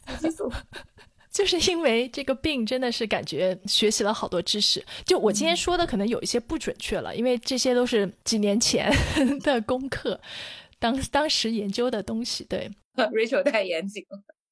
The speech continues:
Speaker 2: 没有，没有，我，我会担心有人把这个当做一个，这个医学节目，对。我觉得如果你要是真的生病了，还是得去看医生。
Speaker 1: 对的。
Speaker 2: 对，刚说到这个生活上面的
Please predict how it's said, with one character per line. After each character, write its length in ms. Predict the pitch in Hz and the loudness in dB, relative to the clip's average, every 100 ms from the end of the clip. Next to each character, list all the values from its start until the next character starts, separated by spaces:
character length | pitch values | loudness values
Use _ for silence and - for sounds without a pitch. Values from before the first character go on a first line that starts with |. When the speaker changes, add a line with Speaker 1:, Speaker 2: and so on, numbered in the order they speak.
| - | 0
Speaker 2:
没 100 | 220 | 2
有， 80 | 180 | 2
没 80 | 120 | -2
有， 60 | 196 | 0
我， 60 | 208 | 0
我 300 | - 196 196 | 2 0 0
会 140 | 277 | 0
担 180 | 247 233 | 0 0
心 200 | 233 240 | 0 0
有 100 | 180 | 0
人 100 | 190 | 0
把 100 | 185 | 0
这 140 | 190 | -2
个 80 | 196 | 0
当 160 | 208 208 | 0 0
做 100 | 196 | 0
一 120 | 175 | 0
个， 120 | 190 | -2
这 140 | 180 | -2
个 80 | - | -6
医 180 | 208 277 | -4 0
学 220 | 277 190 | 2 0
节 220 | 185 - | -2 -4
目， 200 | - 202 | -4 -4
对。 140 | - - 208 | -4 -10 -8
我 80 | 175 | -6
觉 120 | 180 | -4
得 100 | 190 | -2
如 100 | 208 | 0
果 80 | 202 | 0
你 80 | |
要 140 | 156 196 | -2 -4
是 60 | |
真 140 | - 214 | -2 -2
的 100 | 190 | 0
生 180 | - 214 | 0 0
病 160 | 247 | 0
了， 60 | 180 | -2
还 100 | 190 | -4
是 60 | |
得 80 | 185 | -8
去 120 | - | -8
看 220 | - - 190 | -10 -8 -6
医 80 | |
生。 240 | 220 - 208 - - | -6 -6 -8 -12 -20
Speaker 1:
对 80 | - | -18
的。 60 | 180 - - - - - - | -16 -16 -16 -20 -20 -20 -8
Speaker 2:
对， 320 | - 226 135 - | 0 2 2 0
刚 500 | 226 220 226 220 214 - | 0 2 0 0 -4 -4
说 200 | - 240 | -2 2
到 180 | 220 180 | 2 2
这 200 | 170 202 | 0 -2
个 80 | 185 | 0
生 240 | - 247 254 | 2 2 2
活 200 | 214 190 | 2 0
上 180 | 202 | -2
面 180 | 180 170 | -2 -4
的 320 | 147 104 92 | -4 -4 -6